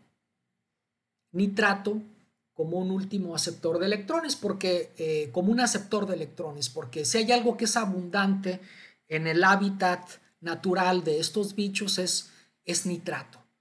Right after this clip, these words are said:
Bueno, ¿qué puedo hacer con ese nitrato? Pues utilizarlo para que,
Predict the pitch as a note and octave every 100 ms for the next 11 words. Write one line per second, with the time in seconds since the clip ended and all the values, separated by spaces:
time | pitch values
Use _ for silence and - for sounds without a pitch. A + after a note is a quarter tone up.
0 | _ D3 D3+ C#3 C4 - C4 B3+ A3+ B3
1 | A3 A3 G#3 G3+ A3+ G3 G3 G#3 G3+ A#3+
2 | - D3 - - - _ - E3 F3 F#3+
3 | F#3+ A3+ G#3+ A3+ F3 D3 - D3 C#3